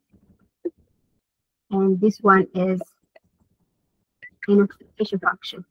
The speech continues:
you made on your component. So if we use git add and commit everything together, someone has to look over everything to see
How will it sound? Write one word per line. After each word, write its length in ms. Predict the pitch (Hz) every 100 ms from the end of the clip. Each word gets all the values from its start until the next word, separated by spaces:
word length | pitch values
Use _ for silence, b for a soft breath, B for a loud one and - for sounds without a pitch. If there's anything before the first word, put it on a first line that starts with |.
| _ -
you 100 | 202
made 200 | 190 180
on 160 | - 190
your 160 | 180 180
component. 340 | 180 - - - _ - _ _ _ _
So 300 | - 196 -
if 160 | - 226 -
we 360 | 233 240 233
use 220 | 240 262 -
git 140 | 214 208
add 200 | - 180 - -
and 160 | 196 196
commit 300 | 208 208 208
everything 460 | 233 240 220 208 196
together, 560 | 202 185 254 208 226 311 _ _ _ _ _ _
someone 340 | 233 233 233
has 220 | 202 202 -
to 260 | - 196 190 - _ _
look 180 | 220 233
over 280 | - 202 202 -
everything 500 | 233 226 214 - 202
to 120 | 214
see 220 | - 214